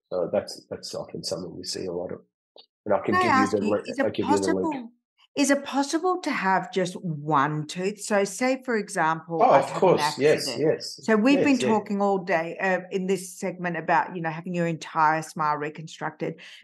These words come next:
Speaker 2: But if you've had an accident or if you've had tooth disease and it's just one or two teeth,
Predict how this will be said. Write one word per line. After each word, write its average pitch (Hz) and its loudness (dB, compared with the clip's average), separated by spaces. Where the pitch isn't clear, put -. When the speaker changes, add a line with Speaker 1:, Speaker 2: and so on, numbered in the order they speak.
Speaker 2:
But 214 2
if 233 0
you've 277 0
had 254 2
an 185 0
accident 170 0
or 165 -2
if 165 -8
you've 175 -14
had 160 -4
tooth 175 0
disease 165 0
and 165 0
it's 165 -6
just 175 -6
one 156 2
or 156 -2
two 160 -6
teeth, 160 -4